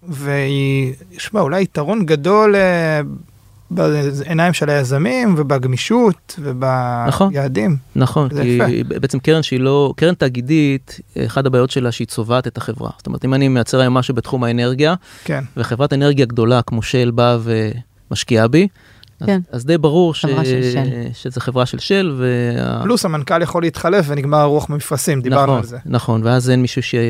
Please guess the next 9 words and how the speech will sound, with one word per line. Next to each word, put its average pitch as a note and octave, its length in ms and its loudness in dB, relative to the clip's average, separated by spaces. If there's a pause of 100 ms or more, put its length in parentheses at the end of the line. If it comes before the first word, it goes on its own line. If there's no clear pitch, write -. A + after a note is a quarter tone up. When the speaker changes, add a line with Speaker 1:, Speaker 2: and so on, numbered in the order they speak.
(160)
Speaker 1:
אבל D3+ 120 0
תגיד, G3 240 -2
כבנק F3 560 0
עם F#3 100 -2
המנגנוני D3+ 600 0
מימון F3 440 4
המגוונים D3 720 2
שלכם, D#3+ 600 0 (500)
יש E3+ 640 0